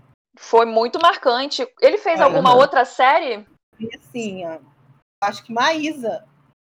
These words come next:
Speaker 3: Hum.
Speaker 1: Maísa, olha, Maísa eu vi. Muito. Fã. <laughs>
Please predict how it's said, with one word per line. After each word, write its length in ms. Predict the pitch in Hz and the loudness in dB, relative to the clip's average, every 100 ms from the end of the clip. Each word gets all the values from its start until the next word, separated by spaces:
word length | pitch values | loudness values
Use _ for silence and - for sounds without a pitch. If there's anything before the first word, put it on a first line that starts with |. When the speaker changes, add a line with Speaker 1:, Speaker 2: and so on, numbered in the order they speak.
| _ _ _ _ | _ _ _ _
Speaker 3:
Hum. 300 | - 185 175 | -6 -2 0
Speaker 1:
Maísa, 840 | 220 262 254 294 311 233 214 196 | 4 2 2 -6 -8 0 0 0
olha, 380 | 196 240 277 240 | 0 -2 -4 -6
Maísa 320 | 214 214 247 | -4 -4 -4
eu 160 | 320 392 | -4 -4
vi. 180 | 302 202 | -6 -8
Muito. 720 | 214 285 302 240 - 202 180 - _ | -2 -2 -2 -6 -8 -6 -6 -12 _
Fã. 360 | 269 254 202 - _ | 0 2 0 -6 _
<laughs> 720 | - - - 403 - 403 | -18 -12 -6 -4 -2 -4